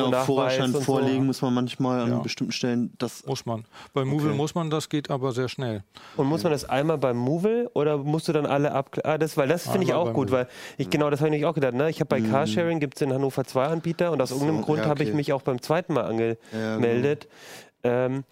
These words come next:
Speaker 2: und dann muss ich die ganze Prozedur halt nochmal machen. Und das ist natürlich ganz cool.
Speaker 1: Ja, das heißt, also ge-, zu den Anbietern selbst muss man nicht, man muss keine, man muss keine Accounts mitbringen quasi.
Speaker 3: Genau.
Speaker 1: Ja, okay,
Speaker 2: Mhm.
Speaker 1: gut.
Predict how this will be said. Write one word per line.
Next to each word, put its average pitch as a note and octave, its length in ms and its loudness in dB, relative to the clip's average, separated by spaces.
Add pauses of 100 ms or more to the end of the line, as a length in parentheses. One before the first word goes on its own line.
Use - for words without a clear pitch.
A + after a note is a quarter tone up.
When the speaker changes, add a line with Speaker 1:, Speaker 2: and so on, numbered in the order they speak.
(340)
Speaker 2:
und B2+ 60 0
dann B2 140 2
muss C#3 180 -4
ich C#3 60 -6
die C#3 100 -4
ganze C#3 220 0
Prozedur C#3+ 400 0
halt C3+ 80 0
nochmal D3 320 2
machen. A2 400 -2
Und A2+ 260 -4
das C3 160 0
ist D#3+ 120 -2
natürlich E3 580 -2
ganz D3+ 180 -2 (100)
cool. A#2 260 0 (120)
Speaker 1:
Ja, G2+ 60 -8
das G2 120 -6
heißt, A#2 220 -2
also A2+ 160 -2
ge-, A#2+ 160 -2 (140)
zu A2 160 -4
den A2+ 160 2
Anbietern A2+ 400 0
selbst A2+ 280 -2
muss A2 120 -6
man G#2+ 100 0
nicht, G#2 120 0
man A#2 100 0
muss A#2 120 -2
keine, C3 400 0
man B2 280 0
muss B2+ 260 -2
keine B2 240 0
Accounts A2+ 400 -4
mitbringen G2+ 460 -4
quasi. G2 420 -8
Speaker 3:
Genau. G#2+ 300 -8
Speaker 1:
Ja, G2+ 180 -4
okay, F#2+ 160 -8
Speaker 2:
Mhm. A#2+ 120 -4
Speaker 1:
gut. E2 260 -12